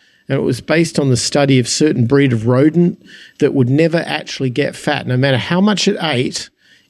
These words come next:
it would never put on weight. And we had been a-, we were able to identify what the, um,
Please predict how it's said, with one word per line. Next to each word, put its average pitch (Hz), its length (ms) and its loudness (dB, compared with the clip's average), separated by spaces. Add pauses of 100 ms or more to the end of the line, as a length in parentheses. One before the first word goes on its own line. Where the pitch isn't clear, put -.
it 156 120 2
would 147 160 2
never 139 360 2
put - 240 -2
on 127 180 4
weight. 139 480 -2 (540)
And 139 420 -2
we 160 220 4
had 151 340 -4
been 139 140 0
a-, 151 200 0
we 151 220 4
were 147 220 4
able 165 320 2
to 147 160 4
identify 135 680 2
what 135 380 0
the, 127 340 4
um, 120 380 2